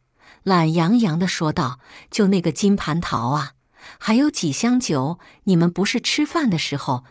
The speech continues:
都喝了？”真当我老糊涂了，虽然当时他及时用布盖住了，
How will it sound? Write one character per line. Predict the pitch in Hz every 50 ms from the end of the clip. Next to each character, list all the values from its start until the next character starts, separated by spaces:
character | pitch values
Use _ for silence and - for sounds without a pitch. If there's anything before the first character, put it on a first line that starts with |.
| _ _
都 | - 185 180
喝 | 180 - - 226 208 196 208
了？” | 202 180 160 - _ _ _ _ _ _ _ _ _ _ _ _ _ _ _ -
真 | - 311 320 330
当 | 311 320 285 220 175
我 | 170 180
老 | 190 170 120 113
糊 | 110 - - 135 135
涂 | 135 - - 156
了， | 131 - - - _ _ _ _ - - - -
虽 | - - - 190
然 | 170 156 151 165
当 | - 190 196 185 190
时 | - - 156 147 147 147 - - _ -
他 | - 190 170
及 | - - - 160 175
时 | 190 - - 160 156 151
用 | 185 233 196 165 143
布 | - 156
盖 | 156 - 185 156 127
住 | - - - 117 117
了， | 104 - -